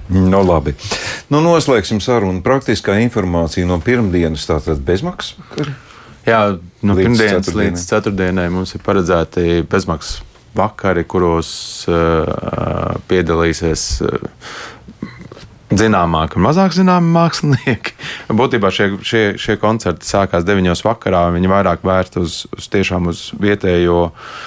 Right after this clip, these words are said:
Speaker 2: vietējiem iedzīvotājiem un, un, un, un ma-, uz vietas rezidējošiem māksliniekiem un brīvprātīgajiem, bet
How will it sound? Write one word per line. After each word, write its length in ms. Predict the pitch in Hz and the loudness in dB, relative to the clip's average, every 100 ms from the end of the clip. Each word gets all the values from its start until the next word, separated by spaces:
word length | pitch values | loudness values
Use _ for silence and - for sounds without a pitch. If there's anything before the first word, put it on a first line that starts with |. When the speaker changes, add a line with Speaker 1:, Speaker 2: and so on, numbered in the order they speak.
| - - - | -16 -14 -2
Speaker 2:
vietējiem 1300 | 95 - 95 98 98 95 92 90 87 87 87 85 90 | -2 0 2 2 2 2 2 4 2 2 0 -2 0
iedzīvotājiem 1160 | 101 92 92 87 87 87 87 85 85 82 82 | 0 2 0 2 0 0 0 2 2 0 -2
un, 560 | - 90 90 85 82 85 82 82 | 0 0 2 2 2 0 0 -2
un, 320 | - 87 85 | -2 0 2
un, 220 | 82 82 | 2 2
un 120 | 82 85 | 2 2
ma-, 200 | 90 92 - | 2 -2 -2
uz 200 | 90 85 | -2 0
vietas 360 | 98 87 - - - - - _ _ | 0 0 -4 -10 -10 -14 -20 _ _
rezidējošiem 760 | - 98 90 85 85 82 90 85 | -2 0 2 2 2 2 0 0
māksliniekiem 840 | 92 90 - 90 82 82 92 80 82 | 2 0 -2 -4 -2 0 0 0 0
un 180 | 82 80 80 76 | 0 0 -2 -4
brīvprātīgajiem, 920 | 85 117 180 180 170 147 139 123 135 156 _ - - - - | -2 0 2 0 2 2 2 2 0 -4 _ -20 -18 -10 0
bet 280 | 104 101 | 0 0